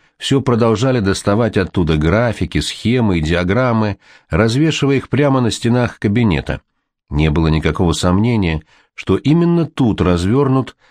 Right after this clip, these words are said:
главный оперативный штаб заговора, который должен в ближайшие часы охватить буквально всю страну. А над всей Испанией, как сказали по радио,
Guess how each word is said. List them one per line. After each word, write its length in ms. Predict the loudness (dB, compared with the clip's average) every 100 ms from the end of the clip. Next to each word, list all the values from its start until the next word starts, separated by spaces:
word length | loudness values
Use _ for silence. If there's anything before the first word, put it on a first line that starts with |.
| _
главный 580 | -2 0 2 0 0 0
оперативный 600 | 0 0 0 0 0 0
штаб 360 | -2 -2 -2 0
заговора, 640 | -2 -2 0 0 -2 -4 _ _ _
который 360 | -8 -4 0 2
должен 340 | 2 0 0
в 60 | 0
ближайшие 580 | 0 0 0 -2 -2 -2
часы 460 | -2 -2 -2 -4 -6 _ _ _
охватить 580 | -4 0 0 0 -2 0
буквально 440 | -2 0 0 0
всю 180 | -2 -4
страну. 420 | 0 0 0 -4 _ _ _ _ _ _ -4
А 280 | -2 0 0
над 220 | -2 -4
всей 280 | -4 -2 -2
Испанией, 640 | -4 -4 -2 0 -2 -6 _ _ -6
как 200 | -6 -4
сказали 400 | -2 0 0 0
по 180 | 0 0
радио, 460 | 0 0 -2 -4